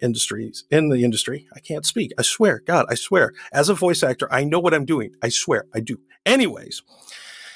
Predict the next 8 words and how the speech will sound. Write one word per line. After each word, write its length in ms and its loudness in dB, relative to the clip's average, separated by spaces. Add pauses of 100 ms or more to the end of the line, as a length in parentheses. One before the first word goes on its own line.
(640)
here's 320 2
the 80 0
thing. 340 -2 (400)
We 220 0
want 140 2
to 60 2
not 300 4
only 640 2